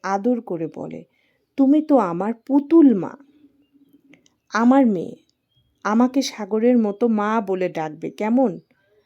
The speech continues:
সাগরের মায়ের কথায় মাথা নেড়ে সম্মতি জানায় বৃষ্টি। আর সাগরের বিয়ের খবর আপাতত গোপন রাখা হবে, কারণ সামনে নির্বাচন।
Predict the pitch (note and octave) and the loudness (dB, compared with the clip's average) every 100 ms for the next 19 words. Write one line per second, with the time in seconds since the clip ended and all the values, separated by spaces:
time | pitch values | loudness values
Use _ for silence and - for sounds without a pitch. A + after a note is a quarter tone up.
0 | _ - B3 A#3 C4+ C#4+ A#3 G#3+ A3+ A#3 | _ -6 -2 2 2 4 2 2 -2 0
1 | G#3+ G#3 A#3 A3 G3+ G3 A#3+ A3+ G3+ A#3 | -2 -2 -2 -2 -2 -2 0 0 0 -2
2 | A3+ G3 G#3+ A3 A3+ G3 F3+ E3+ - - | -2 -4 -4 -4 -6 -6 -8 -8 -10 -14
3 | - - - _ _ _ _ _ _ G#3+ | -16 -20 -20 _ _ _ _ _ _ -4
4 | A3 A3+ - G#3+ A3+ A#3 A#3 F#3 A3 C4+ | -2 -2 -6 -2 0 0 0 -2 0 0
5 | C#4 G#3 E3+ F#3 F#3 _ - G#3 A3 C4+ | 0 -6 -4 -6 -8 _ -4 -2 0 0
6 | C#4 C#4 C4 G3 G#3 A#3+ A#3+ G3+ F3+ G3 | 0 -2 -4 -2 -2 0 0 0 -6 -10
7 | F#3 E3+ D3+ E3+ - _ _ _ _ A#3+ | -10 -10 -10 -14 -16 _ _ _ _ -2
8 | A#3 A3+ A#3+ C4+ - A#3+ A#3+ B3 A#3 F#3 | 0 0 0 -4 -8 0 4 4 4 0
9 | E3 E3+ - - | -4 -8 -10 -18